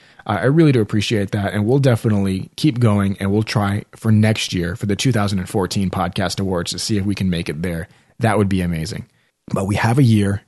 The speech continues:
and we have plenty of time to work up to that and get better with doing the show, get better with the website. If you would like forums, again, please let me know. I wanna do as much as I can to make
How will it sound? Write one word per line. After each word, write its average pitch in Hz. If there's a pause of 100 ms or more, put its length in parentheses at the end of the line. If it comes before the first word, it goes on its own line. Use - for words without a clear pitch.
and 92
we 95
have 90
plenty 113
of 90
time 92 (240)
to 113
work 98
up 85
to 98
that 85
and 90
get 87
better 104
with 98
doing 101
the 85
show, 90
get 92
better 104
with 101
the 110
website. 87 (280)
If 98
you 113
would 104
like 90
forums, 107
again, 95
please 113
let 98
me 98
know. 95
I 92
wanna 107
do 107
as 95
much 117
as 117
I 107
can 95 (320)
to 104
make 104